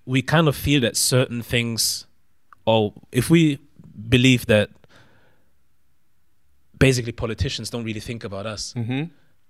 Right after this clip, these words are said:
Speaker 1: wouldn't it be time for us maybe to form our own party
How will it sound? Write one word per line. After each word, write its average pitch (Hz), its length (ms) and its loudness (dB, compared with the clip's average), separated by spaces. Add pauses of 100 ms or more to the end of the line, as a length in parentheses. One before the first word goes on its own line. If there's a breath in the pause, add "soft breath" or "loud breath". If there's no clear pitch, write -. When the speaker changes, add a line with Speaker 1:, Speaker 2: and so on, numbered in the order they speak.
(500)
Speaker 1:
wouldn't 131 220 0
it 120 80 -6
be 120 120 -8
time 123 260 -6
for 113 180 -8
us 113 140 -8
maybe 113 220 -10
to - 160 -12
form 110 380 -8
our 101 280 -18
own 127 180 -4
party 95 480 -2